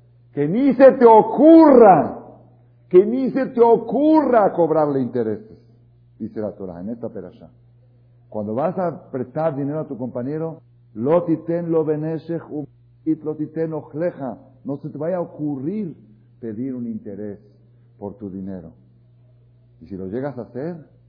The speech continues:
dice la Torah, eso va a provocar que se desmoronen todos tus bienes. Dice la Torah claramente. La persona que presta con intereses, nehasav mitmotetin, sus bienes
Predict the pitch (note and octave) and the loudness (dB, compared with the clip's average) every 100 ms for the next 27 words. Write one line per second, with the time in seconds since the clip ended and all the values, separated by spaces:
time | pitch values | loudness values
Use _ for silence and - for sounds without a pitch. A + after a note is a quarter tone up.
0 | _ G#2 - A2+ G2+ G2+ B2+ D3 _ _ | _ -20 -16 -18 -18 -18 -18 -20 _ _
1 | _ _ _ _ _ _ _ _ _ A2 | _ _ _ _ _ _ _ _ _ -18
2 | A2 G#2+ G#2 G2+ F#2+ - A2 - - G2 | -16 -16 -14 -14 -16 -16 -20 -20 -20 -20
3 | F#2+ F#2 E2+ F#2+ G2 A2+ A#2 A2+ A#2 A#2+ | -18 -18 -16 -16 -16 -16 -16 -18 -16 -16
4 | B2 A#2+ - G2 F2+ F#2+ F2 D#2+ _ _ | -14 -16 -20 -20 -16 -16 -18 -20 _ _
5 | _ _ - B2 B2 A#2 A2+ A2 G2+ A2 | _ _ -16 -16 -16 -20 -18 -16 -14 -14
6 | G#2 F#2+ - _ _ _ _ _ - G2 | -14 -18 -20 _ _ _ _ _ -16 -14
7 | G2+ F#2 - C3 C#3+ C3 G#2+ A2+ B2 A#2+ | -12 -16 -12 -12 -12 -14 -16 -14 -16 -14
8 | B2 G#2+ G2 G2 G2 A2+ A#2+ C3+ C3 _ | -18 -16 -16 -16 -14 -16 -16 -20 -20 _
9 | _ _ _ - G2+ G2 G#2 F#2+ - B2+ | _ _ _ -18 -18 -16 -18 -18 -16 -14
10 | C3+ A#2 A#2 A2+ A2+ G#2 G#2 G#2 G2 - | -14 -14 -12 -12 -14 -16 -16 -18 -20 -16
11 | G#2+ F#2 - _ _ _ _ _ F#2+ D#2+ | -14 -14 -18 _ _ _ _ _ -20 -12
12 | G#2+ A#2+ B2 | -10 -8 -10